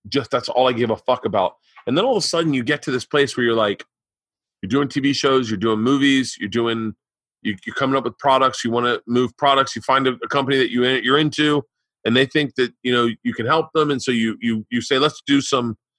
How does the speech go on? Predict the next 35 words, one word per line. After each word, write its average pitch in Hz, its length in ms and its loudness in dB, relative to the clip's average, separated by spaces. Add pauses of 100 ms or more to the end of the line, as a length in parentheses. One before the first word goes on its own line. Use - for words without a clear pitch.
(220)
flip, 160 280 2
flip-flops," 165 560 2
and 131 80 0
then 139 100 2
you 135 60 0
got 123 100 4
a 107 140 -2
flip-flop. 170 480 0
And 151 120 2
then 175 140 0
all 160 160 -2
of 285 60 -2
a 240 40 -6
sudden 196 280 -2
it's - 120 -8
like, 123 360 0
then 196 160 4
one 185 160 2
day 175 120 4
you're, 139 260 4 (2000)
you're 113 120 2
laying 139 200 4
in 120 80 0
bed 147 120 2
and 127 80 0
you 107 40 -2
got 107 200 0
all 143 80 -4
these 151 180 -4
things 160 240 -2
going 92 220 -4
on 85 100 -6
in 82 80 -8
your 78 120 -12
head. 78 220 -8